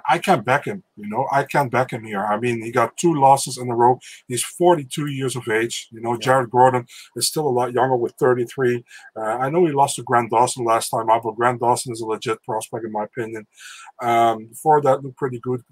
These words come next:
Speaker 1: uh, Jared Gordon. Unless he gets caught with something, I don't see him losing this fight, you know? Uh, is he gonna finish Leonardo Santos? I'm not sure. So I'm taking Gordon with a decision win here. But,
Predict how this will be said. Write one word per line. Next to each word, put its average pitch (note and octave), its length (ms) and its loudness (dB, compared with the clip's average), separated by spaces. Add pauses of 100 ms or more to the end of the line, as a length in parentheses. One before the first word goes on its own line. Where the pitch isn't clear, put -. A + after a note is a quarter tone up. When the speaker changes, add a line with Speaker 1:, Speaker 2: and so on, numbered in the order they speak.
(120)
Speaker 1:
uh, A2+ 180 -4
Jared A#2 300 -2
Gordon. A2 380 0 (1120)
Unless F3 400 4
he D#3+ 100 -10
gets D3 200 -2
caught D#3 300 2
with C3+ 120 -8
something, C#3+ 420 -6
I C3 80 -4
don't B2+ 200 -2
see C3+ 140 -8
him A#2+ 140 -6
losing A#2+ 300 -2
this G#2 180 -4
fight, G2 340 -6
you A2+ 80 -12
know? A#2 280 -2
Uh, A#2+ 180 0
is A#2+ 100 -4
he C3+ 80 -8
gonna C3 200 -2
finish D3+ 360 -6
Leonardo C#3 380 0
Santos? B2+ 400 -4
I'm A#2+ 120 -10
not A#2 160 -4
sure. B2+ 340 -4 (420)
So B2 180 -2
I'm A2+ 100 -2
taking A#2 300 -6
Gordon A2+ 300 2
with G#2+ 140 -6
a G#2 40 -18
decision G#2+ 420 -6
win G2+ 160 -8
here. G2 180 -4
But, F#2+ 200 -6